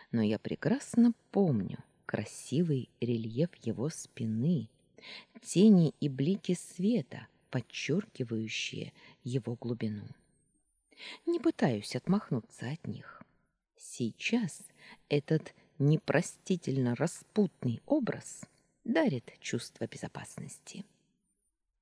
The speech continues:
Я думала, что Саймона придется долго искать. Все-таки здесь много камер,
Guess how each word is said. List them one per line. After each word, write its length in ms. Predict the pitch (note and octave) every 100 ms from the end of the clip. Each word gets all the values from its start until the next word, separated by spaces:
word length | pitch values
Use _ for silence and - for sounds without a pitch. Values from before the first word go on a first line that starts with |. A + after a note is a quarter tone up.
| _ - - -
Я 200 | D#4+ F4+
думала, 440 | C#4 C#4 A#3+ A3+
что 260 | G#3 - E3+
Саймона 640 | - - E4 B3+ D3 C3
придется 640 | B2 C#3 C#3+ B3+ - - B3+
долго 540 | A#3+ D#4+ D#3 - A#2
искать. 560 | D3+ - - A2+ - - _ _ _ _
Все-таки 540 | - - B2+ - - A2+
здесь 480 | G#2+ A2+ E3 -
много 460 | C3+ C3+ A#3 A3+ - -
камер, 460 | G3+ G3+ A2 -